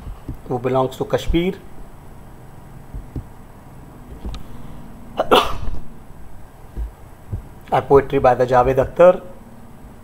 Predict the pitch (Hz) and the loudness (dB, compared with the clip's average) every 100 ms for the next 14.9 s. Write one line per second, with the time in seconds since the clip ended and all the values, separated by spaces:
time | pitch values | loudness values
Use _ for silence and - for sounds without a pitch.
0 | - - - 233 294 233 240 254 233 202 | -20 -10 2 2 4 0 2 4 6 6
1 | 190 180 185 196 170 156 156 156 151 - | 6 8 8 6 4 0 2 0 2 -2
2 | - - - - - - 202 - - 190 | -4 -12 -16 -18 -12 0 0 0 0 2
3 | 202 165 175 - 143 147 156 139 127 135 | 2 2 0 4 4 6 4 4 4 4
4 | - - - - - - - - 165 175 | 0 -6 -16 -16 -18 -20 -18 2 6 6
5 | 190 - 151 - 160 160 165 180 - 131 | 2 -6 -8 -4 -4 2 4 4 4 0
6 | - - - 139 127 127 131 120 127 113 | 2 -4 -6 4 4 4 -2 -6 -4 -4
7 | - - - 165 175 156 156 135 135 - | -6 -14 2 2 4 0 4 4 4 6
8 | 143 170 - 156 170 156 143 139 156 147 | 6 6 2 0 0 4 4 4 2 2
9 | 180 196 117 113 - - - - - - | 4 4 2 0 -4 -14 -16 -16 -18 -20
10 | - - - - - - - - - - | -20 -20 -20 -20 -20 -18 -18 -18 -20 -18
11 | - - - - - - - - - - | -18 -18 -20 -20 -20 -12 -12 -8 -10 -12
12 | - - - - - - - - - - | -18 -20 -20 -20 -20 -20 -20 -18 -18 -20
13 | - - - - - - - - - - | -20 -20 -20 -20 -20 -20 -20 -20 -20 -20
14 | - - - 143 - 139 131 139 135 | -20 -20 -8 -6 0 2 4 2 -2